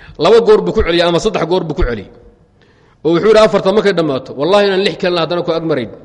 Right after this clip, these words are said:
Falaysa bimuwinin, ninkaa ma aha nin dhaartay fil asix haddaan qabanno. Maxaa yeelay? Shardigu wuxuu ahaa ud-, lixaad. Muddadu inay ka badan tahay arbacata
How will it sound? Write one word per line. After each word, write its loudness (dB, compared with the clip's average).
Falaysa 0
bimuwinin, -2
ninkaa -6
ma -2
aha -6
nin -2
dhaartay -4
fil -6
asix -10
haddaan -8
qabanno. -8
Maxaa -4
yeelay? 2
Shardigu -4
wuxuu -2
ahaa 0
ud-, -8
lixaad. -4
Muddadu 0
inay 0
ka -4
badan -2
tahay -2
arbacata -2